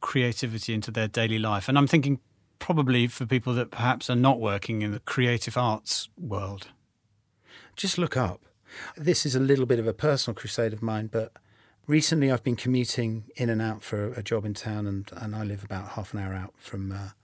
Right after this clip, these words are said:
Speaker 2: Waterloo, so I've been doing that kind of classic commuter thing. And I think if you just wake up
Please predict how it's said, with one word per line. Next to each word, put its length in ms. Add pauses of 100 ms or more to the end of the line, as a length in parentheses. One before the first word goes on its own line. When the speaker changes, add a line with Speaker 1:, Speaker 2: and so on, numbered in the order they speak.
Speaker 2:
Waterloo, 500
so 300
I've 80
been 120
doing 180
that 180
kind 200
of 60
classic 340
commuter 340
thing. 340 (160)
And 380 (520)
I 100
think 640 (400)
if 440
you 160
just 640
wake 300
up 240